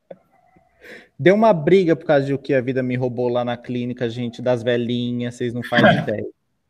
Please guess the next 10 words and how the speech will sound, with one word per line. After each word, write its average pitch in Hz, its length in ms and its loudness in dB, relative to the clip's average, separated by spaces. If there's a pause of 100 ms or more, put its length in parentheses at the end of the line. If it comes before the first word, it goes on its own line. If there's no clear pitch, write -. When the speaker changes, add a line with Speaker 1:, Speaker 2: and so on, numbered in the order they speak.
(680)
Speaker 1:
Porque 135 300 -10
Speaker 2:
Que - 120 0
que 156 60 6
Speaker 1:
caiu 143 200 2
Speaker 2:
fizeram 165 280 4
Speaker 1:
a, 160 40 -2
Speaker 2:
com - 220 -4
o - 60 -4
Serra? 147 420 2
Speaker 1:
caiu 180 760 4